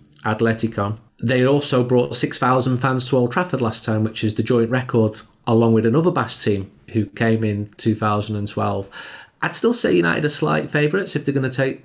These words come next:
the competition seriously, and Ollie said that, that United are going to, but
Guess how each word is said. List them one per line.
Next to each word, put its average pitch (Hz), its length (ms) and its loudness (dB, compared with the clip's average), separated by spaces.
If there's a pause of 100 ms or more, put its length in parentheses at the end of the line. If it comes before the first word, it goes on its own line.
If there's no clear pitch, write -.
(140)
the 120 120 -4
competition 123 640 -2
seriously, 123 560 2
and 147 80 2
Ollie 131 180 2
said 123 300 -2
that, - 180 -4 (360)
that 117 240 0
United 120 340 2
are 117 40 2
going 117 380 2
to, 160 340 0 (400)
but 113 220 2